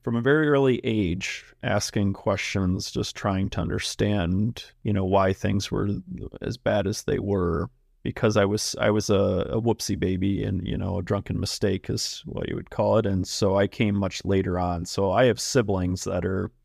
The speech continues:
old enough to be my parents, or, you know, I was, by the time I was born, I already had nieces and great nephews. And so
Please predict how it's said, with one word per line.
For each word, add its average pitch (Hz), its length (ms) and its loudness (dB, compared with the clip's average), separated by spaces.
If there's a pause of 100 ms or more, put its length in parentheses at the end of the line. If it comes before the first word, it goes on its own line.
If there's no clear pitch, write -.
(220)
old 107 220 -2
enough 98 180 2
to - 100 -12
be 104 120 0
my 90 160 -2
parents, 92 560 -2
or, - 500 0
you - 80 -2
know, - 120 -2
I - 140 -2
was, - 220 -6 (240)
by - 80 -2
the - 40 -6
time 98 260 0
I 95 80 0
was - 120 -2
born, 101 300 0
I 95 40 0
already 98 200 2
had 98 180 0
nieces 98 600 -2
and 98 120 -4
great 92 200 -2
nephews. 85 580 -2
And - 160 -4
so 95 480 0